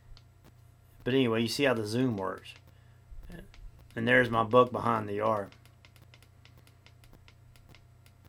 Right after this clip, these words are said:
But a-, an infield viewer to throw in your bag or throw in your truck, I, I, sixty bucks, Everybody's gotta have one of these for their S D card. That's the two bucks I'm hunting behind the house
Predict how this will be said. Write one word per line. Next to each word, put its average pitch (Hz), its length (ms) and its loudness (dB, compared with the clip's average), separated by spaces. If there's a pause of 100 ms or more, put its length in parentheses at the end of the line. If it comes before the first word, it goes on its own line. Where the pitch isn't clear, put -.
(460)
But 131 460 2
a-, 131 360 0
an 135 120 4
infield 165 720 6
viewer 175 500 4
to 143 100 0
throw 151 260 6
in 151 100 2
your 135 100 6
bag 147 640 8
or 113 80 2
throw 139 280 4
in 135 60 2
your 117 120 0
truck, 139 420 2 (400)
I, 120 60 -4
I, 117 720 0
sixty 143 380 0
bucks, 147 640 8 (260)
Everybody's 127 460 4
gotta 110 180 2
have 113 240 2
one 110 100 -2
of 107 60 -4
these 101 140 -6
for 101 120 -10
their 101 120 -2
S 101 120 -4
D 113 140 -4
card. 95 360 -10
That's 120 220 0
the 113 80 -14
two 123 140 -4
bucks 113 280 0
I'm 101 100 -6
hunting 107 200 -6
behind 101 260 -4
the 95 60 -10
house 113 400 4